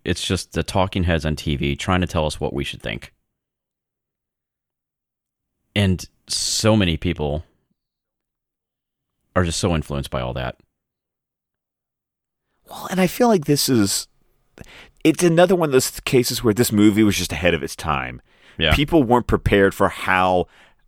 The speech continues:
Speaker 2: terribly accurate the depiction of the
Speaker 1: <laughs>
Speaker 2: media would be in this movie.
Speaker 1: Right. <laughs> Oh, that scene, that cut there is phenomenal.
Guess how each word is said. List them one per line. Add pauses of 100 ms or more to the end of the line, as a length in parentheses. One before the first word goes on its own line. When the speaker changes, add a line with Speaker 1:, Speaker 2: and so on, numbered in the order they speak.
(400)
Speaker 2:
terribly
accurate
the
depiction
of
the
Speaker 1:
<laughs>
Speaker 2:
media
would
be (380)
in
this
movie.
Speaker 1:
Right.
<laughs> (640)
Oh, (240)
that
scene, (560)
that
cut
there (800)
is
phenomenal.